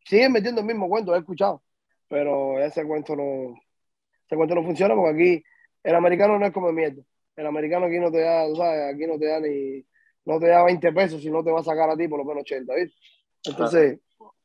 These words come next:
Speaker 1: es, es, es bastante difícil. El, de hecho, de hecho,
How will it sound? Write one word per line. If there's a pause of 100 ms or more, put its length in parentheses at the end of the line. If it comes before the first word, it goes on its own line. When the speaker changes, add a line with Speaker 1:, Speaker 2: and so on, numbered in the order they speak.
(240)
Speaker 1:
es, (160)
es,
es
bastante
difícil.
El, (640)
de
hecho,
de
hecho,